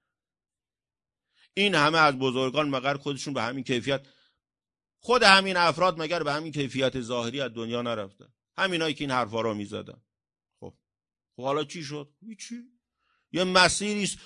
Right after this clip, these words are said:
خدا تعیین کرده. حالا یه نفر فرض کنین که باید در، با این بیماری از دنیا بره، اون یکی باید با اون بیماری از دنیا بره، اون یکی تو پروندهش نوشته شده که فرض کنین که باید در میدان حرب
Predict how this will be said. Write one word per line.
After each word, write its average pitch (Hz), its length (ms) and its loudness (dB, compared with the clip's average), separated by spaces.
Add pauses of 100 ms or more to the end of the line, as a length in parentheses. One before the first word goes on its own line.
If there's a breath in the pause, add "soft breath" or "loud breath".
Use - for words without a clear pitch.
(120)
خدا 175 340 8
تعیین 147 440 4
کرده. 131 380 0 (180 soft breath)
حالا 151 240 4
یه 160 180 6
نفر 131 380 4
فرض 135 340 2
کنین 120 240 -6
که 117 100 -6
باید 120 400 0
در، 117 300 4 (540)
با 120 260 10
این 165 520 2
بیماری 156 480 4
از 143 160 4
دنیا 139 360 2
بره، 127 160 -2
اون 131 220 -4
یکی 135 240 -2
باید 139 200 4
با 117 100 2
اون 180 220 -2
بیماری 170 440 2
از 147 140 4
دنیا 139 340 2
بره، 127 180 -4
اون 135 200 -6
یکی 135 180 -8
تو 143 100 -6
پروندهش 127 680 0
نوشته 117 380 -4
شده 131 100 -8
که 127 60 -4
فرض 127 300 0
کنین 113 160 -8
که 120 100 -6
باید 123 160 -4
در 113 200 -2
میدان 107 440 -2
حرب 110 500 4